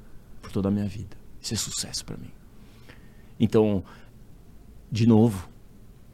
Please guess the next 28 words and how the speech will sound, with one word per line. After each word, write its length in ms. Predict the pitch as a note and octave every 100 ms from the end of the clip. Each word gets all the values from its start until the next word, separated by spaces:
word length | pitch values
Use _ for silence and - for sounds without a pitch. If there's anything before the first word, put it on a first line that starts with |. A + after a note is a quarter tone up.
| - - -
tem 140 | F#2
uma 320 | G2 A2 A#2 B2
dancinha 600 | B2 C#3 D3+ - C#3+ C3+
aqui 120 | A2
na 100 | G#2+
sua 160 | - G2
frente 340 | - A#2 G#2
de 120 | G2
ilusão 480 | G#2+ G2+ F2 G#2 A#2+
dizendo 280 | A#2+ G#2+ A2+
assim, 180 | - G#2+
"Você 240 | F#2+ A2
tem, 520 | - - B2+ A#2 F#2+ - -
tem, 340 | A#2+ A2 F#2+ -
tem." 260 | A#2 G#2+ F#2+ - -
Mano, 240 | E3+ B3
matei, 400 | A2 C3+ C3+ E3+
matei 320 | F4+ D3 D#3+
um 40 | C#4+
mamute. 480 | F#4 D4+ F4 - G3+
Bora 260 | A#2 A2+
pra 140 | - C#4+
casa 240 | C4 C#4
brincar 280 | C#4+ C#4 D#4
com 80 | -
os 80 |
pequenos, 500 | - - E4+ D#4+ G4
velho. 140 | F#4